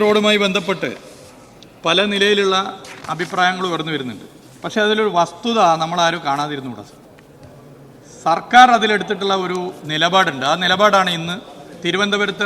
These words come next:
റോഡുകൾ പലതും ഗതാഗത യോഗ്യമായി മാറുന്നതിന് കാരണമായിട്ടുള്ളത്.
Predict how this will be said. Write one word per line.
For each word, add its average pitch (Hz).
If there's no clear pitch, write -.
റോഡുകൾ 175
പലതും 156
ഗതാഗത 170
യോഗ്യമായി 175
മാറുന്നതിന് 147
കാരണമായിട്ടുള്ളത്. 120